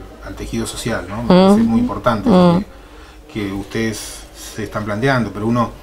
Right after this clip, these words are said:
Speaker 1: repasa distintos grupos de investigación en la universidad
Speaker 2: Mm.
Speaker 1: y el aporte, eh, social es impresionante. Quizá,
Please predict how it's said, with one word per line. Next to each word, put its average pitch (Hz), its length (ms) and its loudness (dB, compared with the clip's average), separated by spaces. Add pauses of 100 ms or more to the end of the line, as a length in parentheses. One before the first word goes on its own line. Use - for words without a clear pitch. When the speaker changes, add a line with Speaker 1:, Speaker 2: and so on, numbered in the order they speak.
(600)
Speaker 1:
repasa 107 480 -2
distintos 117 840 -2
grupos 131 380 2
de 117 60 0
investigación 113 580 -2
en 110 60 0
la 104 60 -2
universidad 120 720 -2 (140)
Speaker 2:
Mm. 160 240 2 (240)
Speaker 1:
y 113 80 -6
el 107 80 -4
aporte, 135 580 0
eh, 98 1000 -10
social 110 680 -4 (360)
es - 420 -10
impresionante. 113 640 -4 (160)
Quizá, 135 460 -2